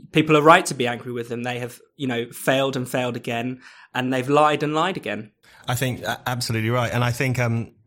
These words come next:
Speaker 2: Ella's right that the vote for Brexit itself wasn't, I'm sure there were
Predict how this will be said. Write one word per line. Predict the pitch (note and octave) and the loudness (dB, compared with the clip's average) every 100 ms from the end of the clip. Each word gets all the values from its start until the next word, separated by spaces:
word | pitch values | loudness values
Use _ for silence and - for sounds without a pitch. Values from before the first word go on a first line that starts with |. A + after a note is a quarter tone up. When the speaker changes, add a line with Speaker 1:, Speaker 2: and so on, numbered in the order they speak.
| - | -4
Speaker 2:
Ella's | C3+ C3 G#2 | -2 0 0
right | A#2 A#2 F2 | 0 -2 -4
that | G#2 G2+ | -6 -4
the | |
vote | G2 A2+ E2+ | -2 -2 -2
for | G2 | -4
Brexit | A2 - D2 | -4 -2 -6
itself | F2+ A2+ G2+ F#2 | -2 0 -2 -2
wasn't, | G2+ G2 F#2+ | -2 -2 -4
I'm | F#2+ | -4
sure | E2+ G2 | -2 0
there | F#2 | 0
were | F#2 F#2 | 0 -2